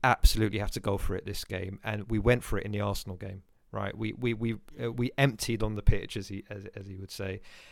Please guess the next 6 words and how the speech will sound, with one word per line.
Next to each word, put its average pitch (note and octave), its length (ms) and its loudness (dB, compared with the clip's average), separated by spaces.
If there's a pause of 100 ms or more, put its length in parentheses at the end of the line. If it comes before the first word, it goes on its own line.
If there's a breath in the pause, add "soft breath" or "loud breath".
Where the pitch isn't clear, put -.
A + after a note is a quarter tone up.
(180 loud breath)
And C3 160 0
so C#3 240 4 (280 soft breath)
Gordon G3 380 10
basically, C3 760 6 (460)
uh, C#3 120 0 (280)
he, D3+ 200 6